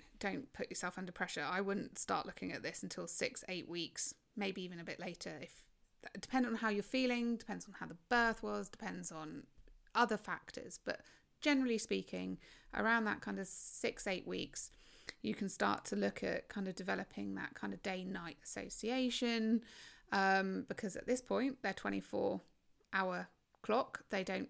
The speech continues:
necessarily differentiate day and night. Um, and so it might be that you start to say, "Do you know what?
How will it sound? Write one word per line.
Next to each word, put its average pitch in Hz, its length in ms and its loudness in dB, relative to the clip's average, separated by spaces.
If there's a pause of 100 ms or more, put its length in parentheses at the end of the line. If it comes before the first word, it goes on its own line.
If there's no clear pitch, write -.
necessarily 196 580 0
differentiate 202 720 -2
day 196 160 0
and 196 160 0
night. 220 420 0 (920)
Um, 214 360 8 (120)
and 226 220 6
so 226 540 6 (240)
it 247 140 6
might 240 180 2
be 240 140 2
that 226 120 4
you 226 320 2 (280)
start - 320 2
to - 40 -4
say, 208 340 0
"Do - 120 -2
you 240 60 2
know 233 60 2
what? 185 300 0